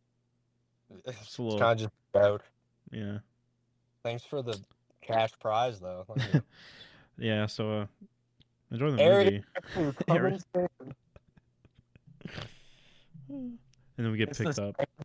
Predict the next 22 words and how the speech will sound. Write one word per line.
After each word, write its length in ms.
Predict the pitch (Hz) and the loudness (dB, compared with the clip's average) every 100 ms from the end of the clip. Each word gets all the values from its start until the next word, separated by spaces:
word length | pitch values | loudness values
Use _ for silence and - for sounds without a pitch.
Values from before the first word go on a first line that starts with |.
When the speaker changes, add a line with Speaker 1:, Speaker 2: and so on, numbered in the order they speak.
| - | 2
Speaker 1:
fucking 280 | 151 151 147 | 2 2 -4
movie, 340 | 135 135 147 | -4 -4 -6
but 200 | 135 135 | -6 -8
we 140 | 135 131 | -6 -8
just 280 | 131 123 | -8 -10
reverse 460 | 135 117 113 113 - | -8 -6 -4 -4 -6
the 100 | - | -10
screen. 520 | 113 - 104 107 117 120 - _ _ _ - | -8 -2 0 0 0 -2 -8 _ _ _ -4
<laughs> 280 | 131 - 165 | -4 2 8
We 200 | 180 196 | 12 12
just 220 | 156 175 | 10 4
Speaker 2:
<laughs> 60 | |
Speaker 1:
flip 200 | 202 135 | 2 2
Speaker 2:
Flip 380 | - - 120 113 | 0 0 2 4
Speaker 1:
it. 160 | 143 143 - - | 0 -2 -4 -4
Speaker 2:
it. 260 | - - 165 _ | -6 -8 -14 _
<laughs> 280 | _ - - | _ -8 2
Speaker 1:
Yeah, 60 | 131 | 2
we 100 | 131 _ | 2 _
flip 240 | 117 113 - | -8 -6 -2
it. 200 | 101 - | -4 -4
Speaker 2:
And 160 | 156 | -14